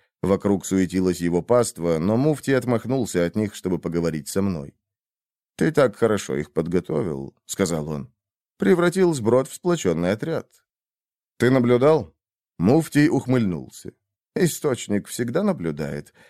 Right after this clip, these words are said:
Наша работа в том и заключается, чтобы знать обо всём". "Я думал, ваша работа заботится о людских душах". Мы с муфтием прошлись по вечернему саду. Не считая луны, его тускло освещали только мускусные свечи.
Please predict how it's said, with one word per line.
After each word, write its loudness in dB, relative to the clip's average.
Наша 2
работа 2
в -12
том 0
и -2
заключается, -4
чтобы -4
знать -6
обо -2
всём". -8
"Я 4
думал, 4
ваша 4
работа 2
заботится 2
о 4
людских -2
душах". -4
Мы 4
с -6
муфтием 4
прошлись 0
по 0
вечернему 0
саду. -4
Не 2
считая 2
луны, 2
его 0
тускло 0
освещали 0
только 0
мускусные 0
свечи. -4